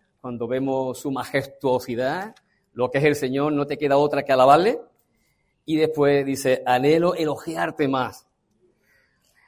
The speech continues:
Estaba temeroso, digo, no sé cómo comencé este mensaje.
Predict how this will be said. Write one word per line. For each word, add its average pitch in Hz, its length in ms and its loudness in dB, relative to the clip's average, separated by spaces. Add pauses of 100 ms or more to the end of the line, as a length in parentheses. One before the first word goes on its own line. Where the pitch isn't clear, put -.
(1000)
Estaba 175 320 0
temeroso, 170 500 4
digo, 135 260 2
no 147 100 -2
sé 196 140 -8
cómo 196 260 -8
comencé 151 360 -6
este 135 120 -12
mensaje. 104 500 -14